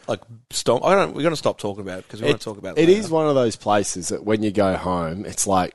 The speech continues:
Speaker 2: it's, there's just so much, uh, so much life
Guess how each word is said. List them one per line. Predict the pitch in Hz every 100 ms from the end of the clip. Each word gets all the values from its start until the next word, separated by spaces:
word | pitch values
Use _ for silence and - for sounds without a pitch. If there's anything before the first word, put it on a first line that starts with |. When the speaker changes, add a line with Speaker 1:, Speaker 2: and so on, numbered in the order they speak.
| _
Speaker 2:
it's, | 113 -
there's | - 139 -
just | 170 -
so | 147 143
much, | 147 143 - - - _ _ _ _ _
uh, | 104 92 90 -
so | - 135
much | 135 110
life | 95 95 87 - -